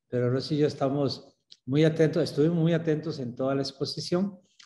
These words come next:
y, y muy contentos y muy agradecidos con, con ese equipo profesional de profesores que, que ven que han ayudado mucho, pues, a moldear también esa,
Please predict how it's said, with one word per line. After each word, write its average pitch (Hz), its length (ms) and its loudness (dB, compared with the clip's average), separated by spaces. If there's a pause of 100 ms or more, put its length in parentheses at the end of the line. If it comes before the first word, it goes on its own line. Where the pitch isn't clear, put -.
(200)
y, 127 520 -2
y 120 40 -4
muy 139 300 2
contentos 151 920 -2 (260)
y 120 140 -6
muy 139 160 0
agradecidos 131 680 -2
con, 107 440 -8 (320)
con 113 220 -4
ese 127 180 -2
equipo 123 720 -2 (480)
profesional 127 840 -4
de 117 120 -8
profesores 127 920 -4 (480)
que, 110 460 -8
que 110 100 -6
ven 117 280 -4
que 123 160 -4
han 120 200 -4
ayudado 117 380 -2
mucho, 117 400 -6
pues, 110 180 -8
a 107 60 -6
moldear 117 400 -6
también 117 480 -4 (240)
esa, 110 580 -6